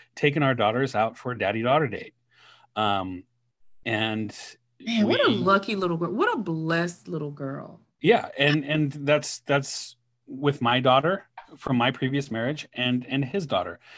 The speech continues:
Speaker 1: And so here we have stepsisters being able to go out on a da-, daddy-daughter date with their dads, right? And enjoy each other's company and, and just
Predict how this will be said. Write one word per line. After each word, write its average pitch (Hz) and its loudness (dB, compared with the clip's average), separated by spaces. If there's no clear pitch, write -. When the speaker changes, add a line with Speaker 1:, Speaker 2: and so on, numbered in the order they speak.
Speaker 1:
And 143 2
so 139 4
here 151 -2
we 156 0
have 139 2
stepsisters 127 -4
being 156 4
able 147 2
to 127 -4
go 120 -2
out 113 0
on 113 -4
a 110 -4
da-, 113 0
daddy-daughter 131 0
date 101 -4
with 120 -4
their 110 0
dads, - -10
right? 117 -4
And 143 0
enjoy 139 0
each 165 -2
other's 131 -2
company 95 -12
and, 107 -6
and 117 -6
just 147 -4